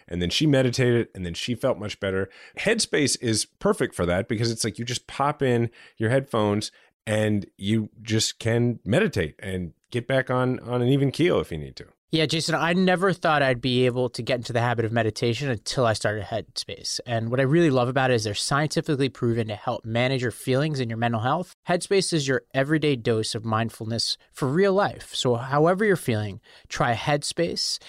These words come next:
Speaker 2: at headspace dot com slash M five four and get one month for free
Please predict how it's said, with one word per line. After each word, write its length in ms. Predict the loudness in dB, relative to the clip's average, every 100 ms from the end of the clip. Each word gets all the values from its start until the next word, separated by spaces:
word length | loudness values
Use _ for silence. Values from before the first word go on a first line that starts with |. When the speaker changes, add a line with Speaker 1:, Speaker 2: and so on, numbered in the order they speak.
| -4
Speaker 2:
at 160 | -4 -2
headspace 540 | -2 -2 0 0 0
dot 180 | -2 -2
com 380 | 0 2 2 0
slash 300 | 0 0 -2 -2
M 240 | 0 -2
five 340 | -2 0 0
four 300 | 0 2 4
and 240 | 2 0 0
get 180 | -2 -2
one 460 | -6 -2 0 2
month 320 | 0 -2 -4
for 140 | -12 -12
free 480 | -4 0 2 2